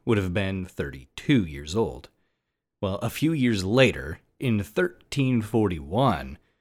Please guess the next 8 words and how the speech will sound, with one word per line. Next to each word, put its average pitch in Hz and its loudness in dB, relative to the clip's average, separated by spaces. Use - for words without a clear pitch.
she - 4
traveled 151 0
on 123 0
a 98 2
pilgrimage 90 0
with 92 -4
her 85 -4
husband, 90 0